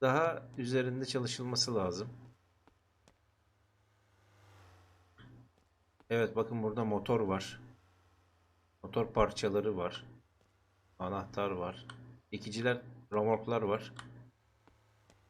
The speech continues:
Evet, aracımızın arkasına römork takıp da iş yapabiliyoruz büyük bir ihtimalle. Selek. Evet, araca bindik.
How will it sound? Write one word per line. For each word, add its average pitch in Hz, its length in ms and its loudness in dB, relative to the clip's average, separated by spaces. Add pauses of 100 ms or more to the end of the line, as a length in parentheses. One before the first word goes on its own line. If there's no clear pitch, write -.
(120)
Evet, 98 220 -2
aracımızın 113 540 2
arkasına 123 420 2
römork 120 340 2
takıp - 360 -2
da 117 200 0 (400)
iş - 220 -2
yapabiliyoruz 104 600 -2
büyük 92 220 -4
bir - 40 -14
ihtimalle. 90 580 -8 (500)
Selek. 92 580 -6 (120)
Evet, 110 280 2
araca 113 380 2
bindik. 92 500 -2